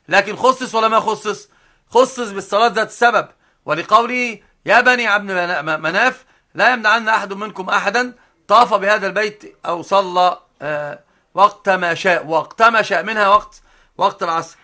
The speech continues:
إذن هذا العام، حديث ابن مس-، ابن، ابن عباس، عام لكن دخله الخصوص، وما دخله التخصيص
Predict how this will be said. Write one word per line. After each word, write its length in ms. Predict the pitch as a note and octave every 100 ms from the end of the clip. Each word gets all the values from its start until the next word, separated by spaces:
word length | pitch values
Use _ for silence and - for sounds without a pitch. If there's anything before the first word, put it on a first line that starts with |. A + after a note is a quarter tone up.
| _ _ -
إذن 300 | F3+ F3+ F3+
هذا 300 | A#3+ B3+ A3+
العام، 440 | G3+ B3 B3 B3+
حديث 240 | - F3+ F3+
ابن 180 | F#3 E3+
مس-، 140 | D#3
ابن، 240 | D#3 D#3
ابن 200 | D3 C#3
عباس، 460 | C#3 C#3+ G3+ A#3 - _ _ _
عام 400 | E3 B3 C4 B3+
لكن 340 | A3+ - G3+
دخله 560 | F#3 E3+ F3+ B3 C4 C4+ _ _ _ - _ - _ -
الخصوص، 680 | D#3 F#3 C4 A3+ - - _
وما 260 | D#3 E3 E3+
دخله 360 | E3 G3+ A#3+
التخصيص 680 | G#3 F3 - A#3+ C4 B3 -